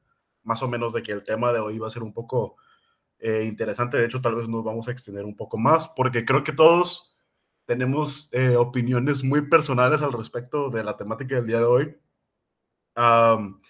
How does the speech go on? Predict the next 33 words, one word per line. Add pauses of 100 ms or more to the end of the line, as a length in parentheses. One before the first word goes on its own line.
(400)
entonces, (280)
hoy
vamos
a
hablar
de
la
teología, (200)
específicamente
de
la
teología
de
la
liberación. (640)
Em,
y,
pues,
en
base
a
esto,
si
la
gente
que
nos
está
escuchando
no,
no
está
muy,